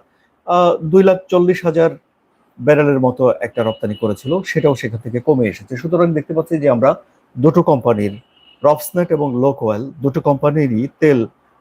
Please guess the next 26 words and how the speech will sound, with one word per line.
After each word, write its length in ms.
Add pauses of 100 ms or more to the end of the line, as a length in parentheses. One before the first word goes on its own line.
রপ্তানি 380
করা 220
ভারতে 400 (400)
কমেছে। 320 (1900)
এখন 360 (1160)
definitely 580
তাহলে 220
বলাই 280
যাচ্ছে 280 (220)
যে 140 (180)
রফসনেট 500
এবং 240
লোকওয়েলে 500 (220)
যে 180
নিষেধাজ্ঞা 480
আরোপ 200
করা 180
হয়েছে, 260
তা 100
ভারতের 440 (520)
রাশিয়ার 360
তেল 180
আমদানিকে 400
প্রভাবিত 420
করবে। 320 (800)
ভারত 320